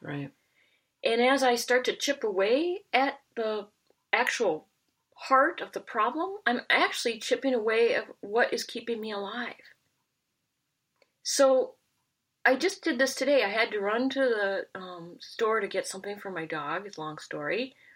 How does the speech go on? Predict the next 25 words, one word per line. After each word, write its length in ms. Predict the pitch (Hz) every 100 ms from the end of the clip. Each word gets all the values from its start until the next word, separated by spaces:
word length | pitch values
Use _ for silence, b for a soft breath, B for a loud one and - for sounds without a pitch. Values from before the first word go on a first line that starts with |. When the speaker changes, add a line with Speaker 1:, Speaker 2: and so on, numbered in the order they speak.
| b b b b b _ _ _ _ _ _ _ -
Speaker 2:
And 360 | 240 240 240 - _ _ _ _ _ -
I 60 | 403
didn't 180 | 539 539 508 392
have 80 | 415
time 100 | 359
to 60 |
go 100 | 320
to 40 | 302
the 100 | 285
store. 480 | - 233 233 233 - _ _ _ _ -
I 120 | 226
needed 300 | 262 359 359
to 60 | 311
get 180 | 320 262
here. 360 | 262 269 262
I 120 | 185 196
was 220 | 202 196
worried 380 | 202 233 302 311
I 40 |
was 80 | 294
gonna 120 | 277
be 60 | 262
late, 380 | 202 196 208 - _ _ _ _ _
but 100 | 196
I, 280 | 202 190 185